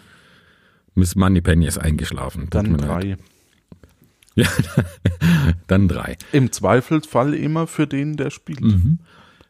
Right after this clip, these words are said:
Speaker 1: Äh, Nummer acht, Shin Megami Tensei.
Speaker 2: Ähm, auch ein Spiel.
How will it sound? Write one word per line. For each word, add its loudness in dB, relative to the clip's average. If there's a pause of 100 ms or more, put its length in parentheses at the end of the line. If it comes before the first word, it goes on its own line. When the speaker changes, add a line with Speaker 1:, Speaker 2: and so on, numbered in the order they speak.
(120)
Speaker 1:
Äh, 4
Nummer 4
acht, -2
Shin 4
Megami 4
Tensei. 0 (640)
Speaker 2:
Ähm, 0
auch -4
ein -6
Spiel. -10